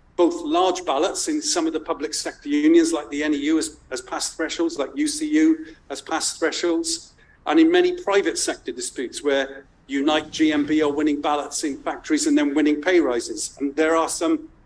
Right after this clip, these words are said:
there are those huge and inspiring organizing campaigns like the G M B campaign at Amazon at the moment. It's not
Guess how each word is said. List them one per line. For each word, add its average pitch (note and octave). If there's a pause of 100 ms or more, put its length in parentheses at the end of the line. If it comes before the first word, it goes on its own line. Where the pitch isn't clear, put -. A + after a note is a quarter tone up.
(300)
there D#3+
are D#3
those D#3+
huge G3+
and D#3+
inspiring E3+ (360)
organizing E3+
campaigns C3+
like D3+
the D3
G E3+
M E3
B D#3
campaign D3+
at D3+
Amazon D3
at C#3
the C3+
moment. A#2+ (600)
It's -
not F#3+